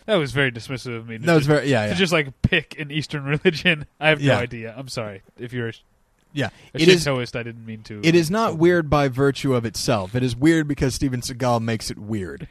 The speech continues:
Speaker 1: <laughs> Yeah.
Speaker 2: He could be a Southern Baptist, and I'd be like, "Ugh." Um,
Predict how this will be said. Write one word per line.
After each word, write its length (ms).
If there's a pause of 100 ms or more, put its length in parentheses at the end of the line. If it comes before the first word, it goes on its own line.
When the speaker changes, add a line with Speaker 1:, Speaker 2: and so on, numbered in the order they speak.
Speaker 1:
<laughs> 80
Yeah. 220 (240)
Speaker 2:
He 120
could 160
be 120
a 40
Southern 380
Baptist, 420
and 60
I'd 60
be 60
like, 200
"Ugh." 560 (480)
Um, 480